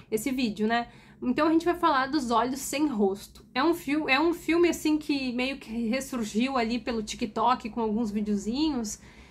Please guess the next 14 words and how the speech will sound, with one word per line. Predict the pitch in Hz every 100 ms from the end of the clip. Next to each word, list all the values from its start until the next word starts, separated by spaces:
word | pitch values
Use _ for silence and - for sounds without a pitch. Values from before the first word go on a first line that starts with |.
| - -
ah, | 226 220 208
com | 247
os | 233 226
edits. | 208 208 294 302 - 214
Ele | 247 254
é |
um | 254
filme | 214 269
de | 240
mil | 285
novecentos | 349 349 320 294
e |
sessenta | 277 247 - 226 277 302 214 208 - - - - - -
e | 285 302 349 359 -